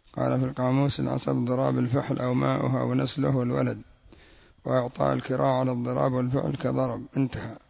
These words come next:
والكراهة هنا للتحريم، إلا إذا كان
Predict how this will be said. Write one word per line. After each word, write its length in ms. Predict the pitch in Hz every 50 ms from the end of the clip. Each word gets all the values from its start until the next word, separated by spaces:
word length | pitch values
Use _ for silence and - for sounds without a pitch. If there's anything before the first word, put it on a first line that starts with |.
| _ _ - _ _ _ _ _ _ _ _ _ _ _ _ _ _ _ _ _ _ - - _ - -
والكراهة 680 | 131 131 127 - 143 147 156 151 147 143 135 139 147
هنا 140 | 143 139 139
للتحريم، 640 | 135 131 - - - - - 139 131 135 127 123 - - - _ _ _ _ - - _ _ _ _ _ _ _ _ _ _ _ - - _ _ _ _ _ _ _ _ _ _ _ _ _ _ _ _ _ _ _ _ -
إلا 400 | 143 143 147 147 147 139 139 139
إذا 180 | 135 135 135
كان 540 | 127 - 143 139 139 135 135 135 135 131 131